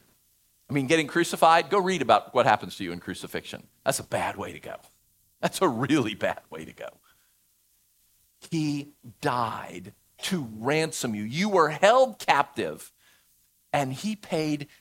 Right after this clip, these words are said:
his own blood, his own life to get you back. Again, do you see what Peter's doing? Why? Why should you live in reverent fear? Because something's gonna happen to you if you don't? No,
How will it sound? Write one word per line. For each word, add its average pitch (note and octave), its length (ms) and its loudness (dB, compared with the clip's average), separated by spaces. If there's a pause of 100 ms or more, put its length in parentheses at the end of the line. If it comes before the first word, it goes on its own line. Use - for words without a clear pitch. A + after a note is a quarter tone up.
his - 320 -6
own C#3 360 -6
blood, A2 480 -12 (180)
his - 240 -4 (100)
own F#3+ 320 0
life B2+ 460 -6 (340)
to G3+ 140 -2
get - 560 -6
you D#3+ 280 -6 (280)
back. F3+ 340 -2
Again, F3+ 340 -4 (300)
do A#3 80 -14
you F#3 100 -8
see B3+ 480 -4 (220)
what A3 300 -6
Peter's A3+ 340 -6
doing? G#3 300 -4
Why? A#3+ 260 6
Why A#3 320 6
should D4+ 260 -4
you B3+ 140 -2
live A#3 240 2
in F#3+ 200 2
reverent G3+ 460 4
fear? C3 400 0 (400)
Because C#4 260 4
something's C#4 520 4
gonna A3+ 200 6
happen G#3 440 2
to C4 100 -6
you A#3+ 140 -2
if G3 160 -4
you F#3 80 -2
don't? C4+ 320 4 (800)
No, D#4 760 0